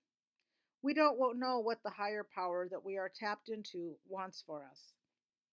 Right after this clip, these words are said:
God, in whatever way you see God, does the work that God does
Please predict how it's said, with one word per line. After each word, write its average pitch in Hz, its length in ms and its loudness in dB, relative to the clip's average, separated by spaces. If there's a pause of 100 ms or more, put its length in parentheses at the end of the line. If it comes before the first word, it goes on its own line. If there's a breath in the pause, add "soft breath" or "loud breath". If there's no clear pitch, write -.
(140)
God, 226 300 6
in 202 160 -2
whatever 214 460 0
way 208 200 0
you 185 120 -2
see 175 280 -4
God, 160 300 -4 (240)
does 220 220 0
the 247 100 -2
work 180 360 -2 (200)
that 170 180 -4
God 175 280 -6
does 160 300 -6